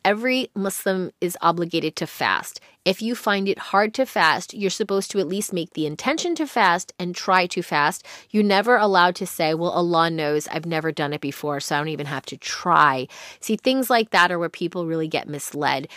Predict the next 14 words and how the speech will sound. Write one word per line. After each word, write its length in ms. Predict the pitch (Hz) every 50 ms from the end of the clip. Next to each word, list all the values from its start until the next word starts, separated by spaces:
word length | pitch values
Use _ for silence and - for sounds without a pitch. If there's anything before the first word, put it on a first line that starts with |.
| - - - - -
And 180 | 165 165 160
so 180 | - - 170 170
there's 220 | 170 170 170 170
this 180 | - 160 160 -
balance. 580 | - - - 160 170 165 156 135 - - - -
There's 220 | 143 139 139 -
not 180 | 160 143 143 160
an 140 | 185 220
extreme, 720 | 240 - - - - - - 262 262 254 254 254 254 254 247 - - _ _ -
and 140 | 175 170
there's 160 | 165 165 165 196
not 180 | 180 190 208
extreme 460 | 233 226 - - - - 269 254 262 254
easy. 480 | - 233 226 220 208 220 214 214 214